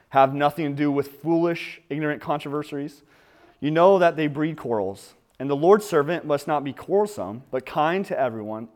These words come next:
able to teach, patiently enduring evil, correcting his opponents with gentleness. God may perhaps grant them repentance, leading to a knowledge of the truth,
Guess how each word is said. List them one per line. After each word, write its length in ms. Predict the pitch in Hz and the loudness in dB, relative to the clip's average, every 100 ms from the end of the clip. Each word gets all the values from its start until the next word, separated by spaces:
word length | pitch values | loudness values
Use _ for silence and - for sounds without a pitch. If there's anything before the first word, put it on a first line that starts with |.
| - | -4
able 320 | 135 165 175 | -2 0 -2
to 100 | 165 | -4
teach, 460 | - 107 104 - - _ _ _ - | -8 -10 -12 -14 -20 _ _ _ 2
patiently 460 | 202 202 220 196 | 2 4 0 0
enduring 420 | 180 165 170 147 | 0 -2 -4 -4
evil, 400 | 117 101 104 104 _ _ _ | -6 -8 -8 -10 _ _ _
correcting 460 | 170 156 160 185 | 2 4 4 0
his 160 | 190 165 | -4 -6
opponents 340 | 151 165 147 | -8 -8 -6
with 80 | 151 | -8
gentleness. 680 | 113 107 - 104 101 - - _ _ _ _ _ _ _ _ _ - - - | -8 -12 -10 -12 -12 -16 -20 _ _ _ _ _ _ _ _ _ -20 -20 -16
God 680 | 120 147 175 151 117 202 196 | 4 8 8 8 4 0 -6
may 160 | 143 131 | -4 -4
perhaps 500 | 139 151 139 139 - | -4 0 0 0 -8
grant 300 | 139 160 - | -6 -4 -4
them 160 | 160 | -6
repentance, 540 | 120 - 90 95 78 - | -6 -8 -12 -12 -14 -12
leading 440 | 120 156 175 185 | -4 -2 -2 -4
to 160 | - 160 | -2 -4
a 40 | |
knowledge 460 | 139 135 143 143 139 | 0 0 0 -2 -4
of 140 | 117 | -8
the 60 | 123 | -10
truth, 440 | - 139 135 - | -6 -4 -4 -8